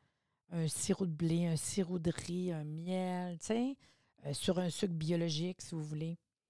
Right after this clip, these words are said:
J'insiste quand même sur l'importance d'utiliser une base d'ingrédients issus de l'agriculture biologique, si c'est possible, n'est-ce pas ? C'est sûr que si on s'en va sur des produits raffinés comme du sucre blanc, euh,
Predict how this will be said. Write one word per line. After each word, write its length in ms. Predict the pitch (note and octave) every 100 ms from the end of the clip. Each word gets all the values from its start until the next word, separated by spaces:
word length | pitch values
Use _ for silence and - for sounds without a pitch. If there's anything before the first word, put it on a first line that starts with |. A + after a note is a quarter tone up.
| _ - - - -
J'insiste 520 | E3 F#3+ - D#4 C#4
quand 160 | - D#3+
même 220 | E3+ F#3
sur 160 | - E3+
l'importance 580 | D#3+ D#3+ D3+ - G3+ E3+
d'utiliser 400 | - F3 E3+ G3
une 120 | E3+
base 480 | F3+ F#3 F3+ D#3 D#3+
d'ingrédients 640 | F3 E3+ F3 D#3+ E3 F3+ F3
issus 360 | G#3 - - G#3+
de 100 | F3+
l'agriculture 800 | E3 D#3 F3+ - - F3 - F#3+
biologique, 600 | E3+ E3 D#3 D#3 A#3 - - - -
si 320 | - - E3+
c'est 260 | D3 - -
possible, 640 | - - - - - - - - _
n'est-ce 220 | D#3 D#3 -
pas ? 220 | G#3+ C4+ _ _ _ _ _ _ _ _ _ _ _ _ _ _ - - -
C'est 180 | - G#3
sûr 280 | - G#3+ A3+
que 140 | F3+
si 160 | E3+ G3
on 80 | F#3+
s'en 180 | - E3
va 100 | G3
sur 120 | F3
des 100 | F3
produits 300 | - E3 F3
raffinés 420 | E3+ - F3+ G#3
comme 260 | - E3+ D#3+
du 80 |
sucre 260 | - - D#3+
blanc, 520 | D#3+ F3 G3 G#3 G#3
euh, 180 | D#3